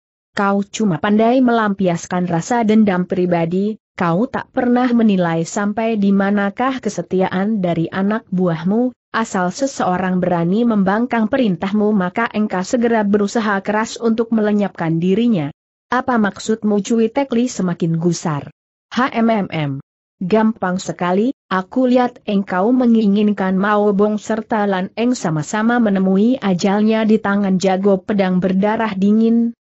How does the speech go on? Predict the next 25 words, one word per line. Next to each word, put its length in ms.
perbuatanmu 760
ini 280
benar-benar 680
mengagumkan 840
sekali." 600
"Setelah 480
engkau 400
tahu 400
mau 320
apa?" 480
jengek 480
Cui 240
Teh 240
Li 240
sambil 480
tertawa 560
dingin. 480
Tiba-tiba 640
Ridwan 480
Pit 160
Giok 400
menengadah 800
dan 160
tertawa 560
terbahak-bahak. 1040